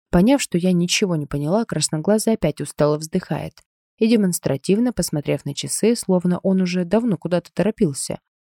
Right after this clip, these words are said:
а я тут его задерживаю со всякими глупостями. "Подумаешь, жизнь какой-то никчемной неудачницы", начинает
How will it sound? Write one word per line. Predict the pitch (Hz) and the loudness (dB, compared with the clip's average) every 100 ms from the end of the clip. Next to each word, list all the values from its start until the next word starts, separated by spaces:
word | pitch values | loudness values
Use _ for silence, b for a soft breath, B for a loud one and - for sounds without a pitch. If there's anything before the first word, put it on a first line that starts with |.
| _ _ | _ _
а | - | 0
я | 160 175 | 2 2
тут | - - | -2 -8
его | 170 170 | -4 -2
задерживаю | 160 160 202 247 170 143 139 | 0 0 2 0 -2 -6 -6
со | 147 | -6
всякими | 151 190 - 202 | -2 -4 -2 -4
глупостями. | 208 214 170 - - - 139 147 _ _ | -2 -2 -2 -4 -10 -12 -12 -12 _ _
"Подумаешь, | - 170 226 302 240 | 0 2 4 4 4
жизнь | 170 170 147 143 | 0 -4 -6 -6
какой-то | - - 156 160 | -6 -2 0 0
никчемной | 165 170 - - 226 269 | 0 -2 -2 0 2 2
неудачницы", | 233 233 180 139 - - - - 147 | 2 0 0 -2 -6 -8 -10 -10 -10
начинает | - 160 - 233 233 | -6 -4 0 0 0